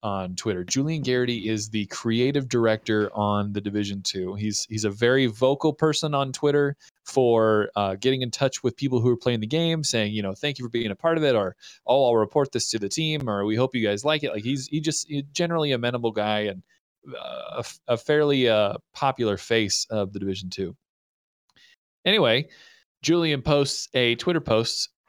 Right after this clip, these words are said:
uh, saying the following: Working on the next hashtag Splinter Cell with Danny, uh, Danny Howe and, uh, Ram Kamor in Lyon can't wait for E three, crossover with The Crew two,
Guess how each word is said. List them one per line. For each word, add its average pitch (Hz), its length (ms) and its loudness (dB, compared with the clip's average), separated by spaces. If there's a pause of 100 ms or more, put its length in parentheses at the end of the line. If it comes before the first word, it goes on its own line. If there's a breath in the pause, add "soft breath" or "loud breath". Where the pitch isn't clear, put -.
(140)
uh, 110 240 0
saying 165 420 2
the 156 80 0
following: 143 500 2 (560 loud breath)
Working 175 480 0
on 156 260 0
the 135 80 0
next 185 380 -2
hashtag 196 580 -2
Splinter 202 300 0
Cell 107 480 2
with 131 560 0 (340)
Danny, 139 460 2
uh, 120 360 2 (100)
Danny 139 280 0
Howe 127 520 0 (100)
and, 117 460 -2 (100)
uh, 107 380 0
Ram 120 360 0
Kamor 117 480 -2
in 113 200 -2
Lyon 110 560 -2 (220 soft breath)
can't 156 240 0
wait 147 220 2
for 135 120 -4
E 135 180 0
three, 131 500 0
crossover 131 720 2
with 117 220 0
The 113 80 0
Crew 127 300 0
two, 113 520 0